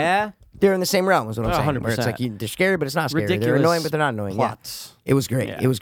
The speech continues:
Speaker 2: I go, "Wow, that's," some of them I'm going, "Wow, I never thought
Speaker 1: You
Speaker 2: about
Speaker 1: think
Speaker 2: that."
Speaker 1: Watch Mojo's gonna thin out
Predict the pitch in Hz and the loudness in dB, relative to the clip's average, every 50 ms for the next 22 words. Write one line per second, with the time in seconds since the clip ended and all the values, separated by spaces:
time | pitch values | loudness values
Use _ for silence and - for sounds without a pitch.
0 | - 113 113 - 101 98 95 92 101 113 139 147 127 110 101 104 - - - 113 | -6 -10 -8 -6 -8 -8 -6 -8 -6 -4 -4 -2 -2 -4 -4 -6 -8 -8 -6 -2
1 | - 156 165 175 170 156 139 127 110 123 120 117 113 107 104 98 101 101 180 247 | 2 2 2 4 4 2 2 0 0 0 0 0 -2 -4 -6 -6 -6 -6 -6 -4
2 | 262 - - 131 143 160 190 - 247 240 247 233 160 - 262 254 226 247 233 214 | -4 -2 0 0 0 -2 -2 -2 0 0 0 2 2 2 2 2 2 2 2 0
3 | - 220 214 214 180 202 185 156 185 170 139 113 - - 147 135 127 127 127 143 | 0 -2 -4 -2 -2 -4 -4 -2 -2 -2 -2 -2 -2 -2 -2 0 0 0 0 0
4 | - - | -2 -6